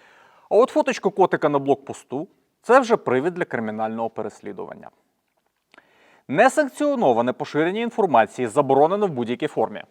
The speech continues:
не тільки у відкритих постах, але й в особистій переписці і розмовах.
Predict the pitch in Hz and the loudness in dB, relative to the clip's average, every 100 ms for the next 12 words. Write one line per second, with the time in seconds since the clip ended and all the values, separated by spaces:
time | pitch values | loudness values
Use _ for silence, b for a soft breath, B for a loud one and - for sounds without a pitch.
0 | _ 120 147 - 262 247 226 151 - 135 | _ -10 -8 -4 -6 -2 -2 -2 -4 -4
1 | 139 - 139 - - 131 - _ - 143 | -4 -8 -14 -2 -2 -2 -6 _ -4 0
2 | 247 233 - 135 120 - 117 147 175 220 | 2 0 -2 -4 -4 -6 -6 -4 -4 -8
3 | - - - 117 120 117 196 101 - _ | -12 -18 -10 -6 -6 -4 -4 -4 -6 _